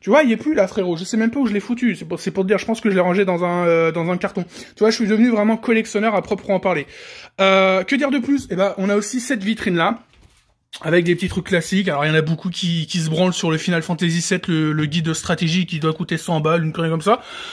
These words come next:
On a Ro-, Robert, voilà, on a le petit Robert. Euh, on a, euh, de la merde comme ça, de la merdouille comme ça, et, euh, de la merdouille comme ça.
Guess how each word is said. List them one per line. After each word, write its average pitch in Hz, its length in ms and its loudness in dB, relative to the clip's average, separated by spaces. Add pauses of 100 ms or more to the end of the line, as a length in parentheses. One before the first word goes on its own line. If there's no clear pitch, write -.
(140)
On 185 120 6
a 233 40 8
Ro-, 233 360 4
Robert, 208 540 2
voilà, 180 280 0
on 175 60 -2
a 180 80 2
le 180 80 0
petit 190 160 -2
Robert. 180 420 6 (540)
Euh, 175 280 4
on 196 200 4
a, 208 240 8
euh, 180 200 0
de 165 60 -8
la 185 100 2
merde 190 220 -2
comme 180 160 -4
ça, 220 380 2
de 196 60 -6
la 185 60 2
merdouille 185 360 0
comme 180 180 2
ça, 226 320 4
et, 233 240 -2
euh, 185 140 2
de 190 40 -4
la 220 80 4
merdouille 226 300 0
comme 233 160 0
ça. 175 300 0